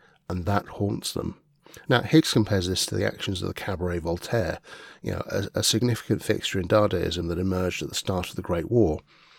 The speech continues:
I'm, I'm skipping ahead to chapter twelve here with this quote. "The six members of this group share with Corty and Drummond a sense of being haunted by what they did and the inability to explain or come to terms with their actions."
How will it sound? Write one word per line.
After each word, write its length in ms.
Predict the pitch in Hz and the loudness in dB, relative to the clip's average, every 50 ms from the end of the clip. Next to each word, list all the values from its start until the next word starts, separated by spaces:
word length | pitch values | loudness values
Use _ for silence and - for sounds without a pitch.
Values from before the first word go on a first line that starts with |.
| - - - | -20 -10 -6
I'm, 160 | 107 104 - - | -6 -6 -6 -6
I'm 80 | - 107 | -4 -4
skipping 360 | - - 127 123 - 98 92 | 0 0 0 0 0 0 -2
ahead 180 | 90 92 92 - | -2 -2 -4 -4
to 80 | - | -6
chapter 380 | - - - - - - - - | -8 -8 -6 -8 -8 -10 -12 -12
twelve 380 | - - - 135 127 113 98 - | -4 0 2 4 4 2 2 -2
here 340 | - - - - 78 85 - - - - - - - - - - | -6 -8 -8 -6 -6 -8 -8 -12 -18 -20 -20 -20 -20 -20 -2 2
with 320 | - 110 95 90 90 - | 2 4 4 2 -2 -4
this 180 | - 92 - - | -4 -4 -2 -2
quote. 480 | - - - - 113 92 - - - - - - - - - - - - - - - - - - | -4 -4 -2 0 0 0 -2 -4 -10 -14 -16 -20 -20 -20 -20 -20 -20 -20 -20 -20 -20 -20 -4 0
"The 100 | - 113 | 2 4
six 260 | - - 160 - - | 6 6 6 6 4
members 300 | 120 107 95 98 95 92 | 2 2 2 2 2 0
of 100 | 98 92 | 0 0
this 180 | 98 98 - | 0 -2 -2
group 340 | - - 87 - - - - | -2 -2 -4 -4 -4 -4 -4
share 420 | - - - 123 110 110 117 123 - | 0 2 4 4 6 6 4 2 0
with 220 | - 110 - - | -2 -4 -6 -4
Corty 320 | - - 98 92 - - | -4 -4 -2 -2 -4 -6
and 100 | 87 90 | -6 -6
Drummond 400 | 87 87 82 82 82 80 85 - - - | -6 -6 -6 -6 -6 -6 -8 -8 -4 -2
a 40 | |
sense 380 | - - - 110 107 113 - - | 0 2 2 2 0 0 -2 -4
of 100 | 98 - | -4 -2
being 220 | - 110 113 90 | -2 -2 -2 -2
haunted 560 | 87 - - - 131 135 135 - - 147 139 - | -4 -4 -2 0 0 2 2 2 0 0 2 2
by 140 | 113 110 | 2 2
what 260 | 107 98 98 - - - | 2 2 0 0 -2 -4
they 140 | - 92 | -4 -6
did 300 | 92 - 92 85 85 - - - | -4 -4 -4 -4 -4 -4 -6 -6
and 160 | 104 98 95 | -4 -2 -2
the 120 | 90 90 | -2 -2
inability 600 | 90 98 113 110 107 104 95 87 - - - 90 85 | 0 0 0 0 0 0 0 -2 -4 -4 -6 -6 -6
to 120 | - - | -6 -6
explain 520 | 87 - - - - 95 90 90 90 92 - | -6 -4 -4 -6 -4 -4 -4 -4 -4 -4 -4
or 100 | - 90 | -6 -6
come 240 | - - - 90 90 | -6 -6 -6 -6 -8
to 120 | - - | -8 -8
terms 400 | - - - 95 87 85 85 - | -8 -6 -6 -4 -4 -4 -4 -4
with 100 | - 87 | -4 -4
their 180 | 87 90 92 98 | -4 -4 -4 -2
actions." 540 | 110 - - - - - - 101 - - | -4 -2 -2 -4 -4 -6 -8 -10 -14 -16